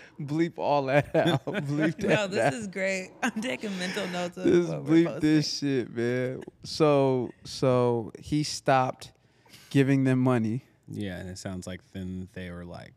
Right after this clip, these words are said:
Speaker 1: So who
Speaker 3: they
Speaker 1: released
Speaker 3: come
Speaker 1: that
Speaker 3: for sure.
Speaker 1: information? Do we know?
Speaker 3: That's a great question.
Speaker 2: Probably the mom.
Speaker 3: I'm saying probably Kris Jenner Junior,
Speaker 1: Mm.
Speaker 3: um, would be my guess. <laughs>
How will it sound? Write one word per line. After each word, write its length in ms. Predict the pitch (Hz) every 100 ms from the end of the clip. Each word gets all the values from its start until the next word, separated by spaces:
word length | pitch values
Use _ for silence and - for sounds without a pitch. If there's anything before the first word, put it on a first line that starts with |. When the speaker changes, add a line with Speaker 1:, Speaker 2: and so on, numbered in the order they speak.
| _ -
Speaker 1:
So 180 | 156 147
who 120 | 160
Speaker 3:
they 80 | 151
Speaker 1:
released 320 | 131 135 -
Speaker 3:
come 140 | 117
Speaker 1:
that 60 | 113
Speaker 3:
for 60 |
sure. 60 | 113 113
Speaker 1:
information? 400 | 113 117 - 110
Do 120 | 120
we 100 | 120
know? 220 | 113 117 156
Speaker 3:
That's 200 | 151 113
a 40 |
great 300 | 90 95 95
question. 220 | - 190
Speaker 2:
Probably 200 | - -
the 80 | 175
mom. 320 | 175 175 - 101
Speaker 3:
I'm 140 | 113
saying 360 | - 131 101 95
probably 420 | 123 120 107 95
Kris 320 | - 104 87
Jenner 260 | 101 95 90
Junior, 460 | 90 90 92 92 -
Speaker 1:
Mm. 100 | 117
Speaker 3:
um, 340 | 101 107 90 87 92 _ _ _ _ _ _ _ _ -
would 140 | 104
be 60 | 95
my 180 | 90 87
guess. 500 | 85 82 - -
<laughs> 40 | 262